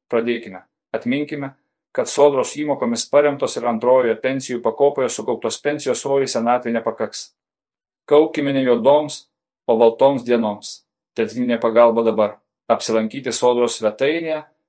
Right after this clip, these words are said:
pasitikrinti savo pensijos formulę ar pasikonsultuoti su finansų įstaigomis. Viską padarykime patys. Dar galime į ateinančius metus pažvelgti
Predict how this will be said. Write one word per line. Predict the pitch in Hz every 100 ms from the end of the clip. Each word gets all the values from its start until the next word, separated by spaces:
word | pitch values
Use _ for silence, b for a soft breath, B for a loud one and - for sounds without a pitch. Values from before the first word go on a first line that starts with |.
| _
pasitikrinti | 120 113 110 151 139 117
savo | 110 123 113
pensijos | 127 135 123 113
formulę | - 147 151 139 127
ar | 117
pasikonsultuoti | 113 - 113 107 - 104 127 143 135
su | -
finansų | - 113 123 127 123 110 135
įstaigomis. | - 123 120 120 117 - _ _ _
Viską | 135 147 - -
padarykime | 117 117 113 113 110
patys. | 117 104 - - - _ _ _ _ _ _ _
Dar | 110 107 110
galime | 123 123 113
į | 107
ateinančius | - 135 135 123 110 120
metus | 110 170 151
pažvelgti | 131 113 123 120 113